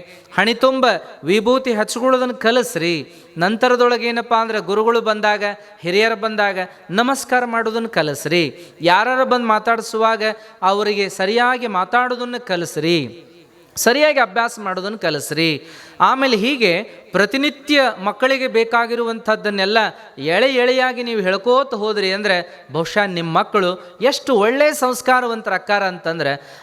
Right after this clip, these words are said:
ಅವರು ಬರೇ ನೀವು ಮೆಚ್ಚುವ ಮಕ್ಕಳಾಗಿ ಉಳಿಯಂಗಿಲ್ಲ, ಊರು ಮೆಚ್ಚುವ, ಜನ ಮೆಚ್ಚುವ, ಮತ್ತು ದೇಶ ಮೆಚ್ಚುವಂಥ, ಇಡೀ ವಿಶ್ವವೇ ಮೆಚ್ಚುವಂಥ ಮಕ್ಕಳಾಗಿ ಬೆಳಿತಾರ ಅನ್ನುವಂಥ ಮಾತನ್ನ ಈ ಸಂದರ್ಭದಲ್ಲಿ ಹೇಳ್ತಾ,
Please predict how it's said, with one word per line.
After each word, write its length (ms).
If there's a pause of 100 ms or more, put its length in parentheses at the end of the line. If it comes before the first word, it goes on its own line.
ಅವರು 300
ಬರೇ 320
ನೀವು 280
ಮೆಚ್ಚುವ 480
ಮಕ್ಕಳಾಗಿ 500
ಉಳಿಯಂಗಿಲ್ಲ, 520 (400)
ಊರು 300
ಮೆಚ್ಚುವ, 440 (380)
ಜನ 280
ಮೆಚ್ಚುವ, 500 (320)
ಮತ್ತು 460
ದೇಶ 320
ಮೆಚ್ಚುವಂಥ, 580 (480)
ಇಡೀ 220
ವಿಶ್ವವೇ 540
ಮೆಚ್ಚುವಂಥ 540
ಮಕ್ಕಳಾಗಿ 800 (260)
ಬೆಳಿತಾರ 520
ಅನ್ನುವಂಥ 480
ಮಾತನ್ನ 540 (380)
ಈ 80
ಸಂದರ್ಭದಲ್ಲಿ 760
ಹೇಳ್ತಾ, 380